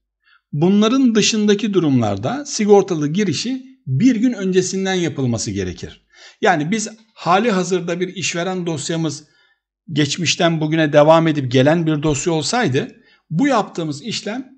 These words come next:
idari para cezası gerektirecek bir işlem. Biz ayın yirmi birindeyiz ancak ayın yirmi ikisinden sigorta girişi yapabiliriz. Elbette ki bizim uygulamamızda biraz önce bahsettiğim gibi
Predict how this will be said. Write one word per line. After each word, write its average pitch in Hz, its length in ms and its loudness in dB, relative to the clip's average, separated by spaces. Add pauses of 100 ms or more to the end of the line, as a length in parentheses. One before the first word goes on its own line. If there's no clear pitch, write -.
idari 208 380 0
para 190 280 0
cezası 180 400 -4
gerektirecek 151 680 -4
bir 107 80 -6
işlem. - 360 -10 (380)
Biz 208 480 -2
ayın 180 240 0
yirmi 185 400 2
birindeyiz 208 600 -2 (340)
ancak 233 500 -4 (120)
ayın 196 260 -2
yirmi 185 360 -2
ikisinden 190 520 -6
sigorta 160 440 -6
girişi 165 560 -6 (200)
yapabiliriz. 101 640 -4 (1040)
Elbette 254 380 0
ki 220 140 -2
bizim 220 300 -2
uygulamamızda 147 1000 -2 (160)
biraz 214 220 -2
önce 170 260 -2
bahsettiğim 139 600 -2
gibi 123 460 -6